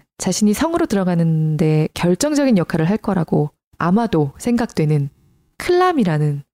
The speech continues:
아마도 관리의 전가를 애타게 기다리는데요. 뭐라도 좀 새 소식이 있을까 해서 자신에게 앞서서 의문투성이긴 하지만 어떤 전가를 전해줬던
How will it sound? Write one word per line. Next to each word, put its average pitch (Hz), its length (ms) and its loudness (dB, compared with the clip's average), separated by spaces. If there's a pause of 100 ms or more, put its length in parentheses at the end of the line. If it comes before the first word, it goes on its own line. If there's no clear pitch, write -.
(180)
아마도 175 600 0
관리의 170 600 2
전가를 156 600 0
애타게 170 400 0
기다리는데요. 156 800 0 (1300)
뭐라도 262 320 2
좀 214 260 4
새 320 160 0
소식이 359 340 0
있을까 175 360 0
해서 151 460 0 (280)
자신에게 180 480 0
앞서서 160 640 -2 (680)
의문투성이긴 208 1160 0
하지만 185 460 2 (140)
어떤 170 300 -2
전가를 170 520 0
전해줬던 160 960 -2